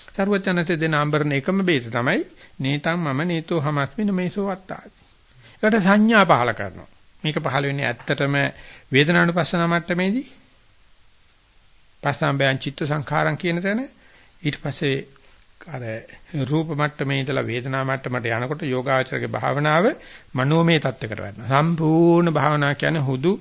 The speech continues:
මනසක් පමණයි. ඇද්ද ගැරියෝ සේරම ඉවරයි. වීදුරු ගේකට ගල් ගැව්වා වගේ ඇස් දෙක වහගෙන ඉන්න තාකල් සම්පූර්ණ හිතින්ම ජීවත් වෙන එකක් කියන එක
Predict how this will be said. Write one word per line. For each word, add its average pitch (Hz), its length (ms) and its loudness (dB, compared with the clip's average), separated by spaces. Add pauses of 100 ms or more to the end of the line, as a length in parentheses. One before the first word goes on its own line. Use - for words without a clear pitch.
(320)
මනසක් 160 560 2
පමණයි. 151 460 4 (240)
ඇද්ද 143 240 -6
ගැරියෝ 147 340 2
සේරම 165 340 2
ඉවරයි. 123 380 0 (640)
වීදුරු 135 340 -4
ගේකට 131 240 -2
ගල් 117 180 -2
ගැව්වා 135 340 0
වගේ 101 220 -6 (300)
ඇස් 120 180 -6
දෙක 143 160 -2
වහගෙන 135 300 -2
ඉන්න 131 180 -2
තාකල් 131 340 -4
සම්පූර්ණ 151 1120 -2 (240)
හිතින්ම 165 520 -2
ජීවත් 151 380 0
වෙන 139 140 -2
එකක් 135 260 -2
කියන 131 240 -2
එක 131 80 -6